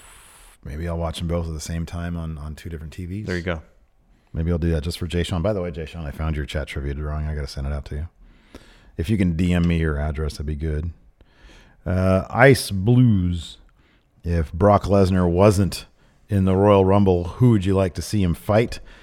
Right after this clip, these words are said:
Speaker 1: He says, "Personally, I love to see Buddy Murphy versus Brock. Uh, yeah, he'd lose the match, but it'd be epic and it would elevate Murphy at the same time." I like that answer, but I'm gonna say Walter.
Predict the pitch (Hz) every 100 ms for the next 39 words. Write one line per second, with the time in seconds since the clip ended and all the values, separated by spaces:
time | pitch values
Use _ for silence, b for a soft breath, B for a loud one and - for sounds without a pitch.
0 | B - 107 - 92 - - 110 - 90
1 | 87 87 90 78 - 90 80 92 82 87
2 | 87 90 82 85 80 76 90 95 92 -
3 | - b b b b - 82 82 78 90
4 | 95 95 98 95 92 90 92 - 87 82
5 | 82 95 90 85 87 87 98 95 90 87
6 | 85 90 95 82 - 87 82 - 85 80
7 | B B - 139 147 143 143 143 139 127
8 | 123 123 120 117 101 113 117 98